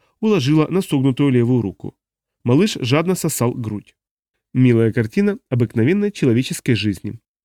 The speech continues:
произнес чей-то голос за спиной. Шпион обернулся. Мужчина улыбнулся ему и сказал: «Здравствуй, Дэйв». До того, как шпиону дали обличье Кена Шинтера и послали в Париж, шпиона звали Дэйв.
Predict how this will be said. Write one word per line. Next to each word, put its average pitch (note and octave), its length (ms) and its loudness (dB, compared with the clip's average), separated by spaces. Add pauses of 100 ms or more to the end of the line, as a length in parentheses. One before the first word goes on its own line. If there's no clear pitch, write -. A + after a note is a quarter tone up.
(100)
произнес C3+ 400 2
чей-то C3+ 280 -2
голос B2 260 2
за A2+ 80 0
спиной. G2+ 460 -6 (500)
Шпион F3 420 0
обернулся. A2 640 -4 (380)
Мужчина C3+ 400 2
улыбнулся C#3 480 0
ему A#2+ 160 2
и A#2+ 40 0
сказал: G#2 480 -6 (200)
«Здравствуй, C3 520 -2
Дэйв». G2+ 320 -6 (580)
До C3 160 0
того, C3 240 4
как A2+ 140 -6
шпиону A#2+ 400 2
дали A#2 240 2
обличье A#2+ 480 -2
Кена A#2 280 0
Шинтера D3 440 -2
и B2+ 140 -4
послали A#2+ 400 0
в - 80 -6
Париж, C#3+ 340 -2 (280)
шпиона F3 440 0
звали C#3 260 0
Дэйв. G#2+ 400 -6